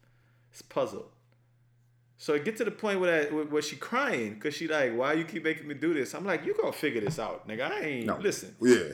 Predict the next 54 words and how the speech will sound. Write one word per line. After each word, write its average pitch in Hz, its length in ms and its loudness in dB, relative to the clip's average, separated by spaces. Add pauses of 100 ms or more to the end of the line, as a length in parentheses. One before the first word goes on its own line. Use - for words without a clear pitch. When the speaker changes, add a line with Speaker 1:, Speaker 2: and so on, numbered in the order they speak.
(100)
Speaker 1:
You, 226 180 4
Speaker 2:
no. 87 160 -6
Speaker 1:
you 294 140 4
can't 185 500 2
do 190 180 4
these 180 260 0
ones 156 400 -2
and 135 140 -4
not 143 180 2
be 143 120 0
able 131 100 0
to 123 80 -4
do 123 100 0
this. 110 220 -2
You're 143 80 -6
not 151 180 2
being, 135 300 0
Speaker 2:
Mm-hmm. 87 160 -8
Speaker 1:
you're 80 60 -2
not 160 200 0
being, 123 360 -2
um, 110 420 0
trying 113 380 0
hard 156 200 -8
enough. - 280 -16
Because 139 240 -4
if 156 80 -6
you 285 80 -2
could 254 100 -6
do 196 60 -2
Speaker 2:
Mm-hmm. 165 100 0
Speaker 1:
this, 147 80 -2
you 139 80 -8
could 120 80 -10
do 104 80 -6
this. - 240 -14 (600)
Turn 151 200 -2
off 135 160 0
the 123 60 -12
T 113 220 -6
V. 104 180 -12 (180)
Chill. 117 320 -2 (220)
Figure 127 300 -4
it - 80 -6
out." - 120 -14 (640)
Speaker 2:
Mm-hmm. 82 280 -12
Speaker 1:
About 90 160 -12
twenty 101 240 -8
minutes 95 300 -8
later, - 240 -12
come 92 180 -12
in 90 60 -12
the 90 60 -16
room. 90 200 -20